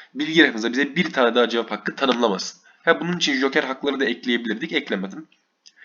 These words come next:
E, yani biz bir butona bastığımız zaman bize bir daha cevap hakkı tanımlamasın diye, e, butonların hepsinin enable'ını false yapıyoruz. Soru esnasında bu butonu bir kere tıklamak için yani.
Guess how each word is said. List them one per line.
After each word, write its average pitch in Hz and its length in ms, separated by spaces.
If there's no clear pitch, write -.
E, 127 60
yani 135 320
biz 147 220
bir 185 100
butona 143 260
bastığımız 143 480
zaman 139 380
bize 127 300
bir 170 100
daha 117 180
cevap 135 280
hakkı - 280
tanımlamasın 110 720
diye, 120 400
e, 113 220
butonların 120 400
hepsinin 127 380
enable'ını 123 440
false 135 340
yapıyoruz. - 400
Soru 160 200
esnasında 135 400
bu 151 60
butonu 147 280
bir - 60
kere 117 160
tıklamak 104 320
için - 200
yani. 90 200